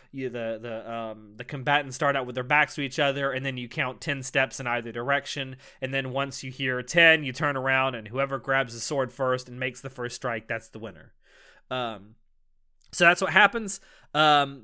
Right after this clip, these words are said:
the, the first Romanian gets to the sword first, but if you'll remember that, that slow zoom in shot on the, the, the charm on the, the snake shrine, Koyomi is able to incapacitate and then eventually liquefy him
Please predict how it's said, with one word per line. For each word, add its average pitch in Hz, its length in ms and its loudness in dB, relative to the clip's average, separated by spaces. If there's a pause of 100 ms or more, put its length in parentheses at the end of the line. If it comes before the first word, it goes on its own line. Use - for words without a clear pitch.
the, 123 600 0
the 127 280 -4
first 147 260 -4
Romanian 185 320 -6
gets 147 220 -4
to 143 60 -18
the 127 80 -12
sword 127 340 -4
first, 214 480 -2 (380)
but 349 440 6 (280)
if 160 200 2
you'll 160 140 0
remember 208 540 0
that, 143 340 0
that 135 260 0
slow 226 800 2
zoom 285 320 -2
in 233 200 -8
shot 226 420 0
on 180 320 2
the, 160 460 0
the, 139 380 0
the 139 120 -4
charm 220 580 -2 (340)
on 180 400 0
the, 151 560 -2 (220)
the 127 240 -2
snake 320 280 -4
shrine, 135 520 2 (800)
Koyomi 202 460 2
is 170 140 2
able 185 300 6
to 147 200 -4
incapacitate 185 960 0
and 147 160 4
then 147 260 -6
eventually 139 480 -4
liquefy 147 600 2
him 131 300 -2